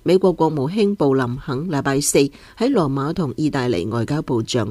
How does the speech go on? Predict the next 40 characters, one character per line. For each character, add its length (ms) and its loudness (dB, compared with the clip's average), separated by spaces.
安 240 -2
東 300 -4
尼 240 -4
奧 340 -2
塔 200 -2
亞 300 -2
尼、 200 0
英 180 4
國 140 6
外 260 2
相 300 2
大 160 2
衛 320 2
拉 180 2
米、 320 2
歐 160 4
盟 160 4
外 180 2
交 220 0
政 180 0
策 180 0
主 220 -2
管 320 -2
卡 160 -6
亞 320 0
卡 180 -2
拉 240 2
斯 300 0
及 460 -2
法 260 0
國、 300 0
德 120 2
國 240 -2
外 240 0
交 240 0
高 200 6
官 280 2
會 160 2
談 200 -2
後， 280 0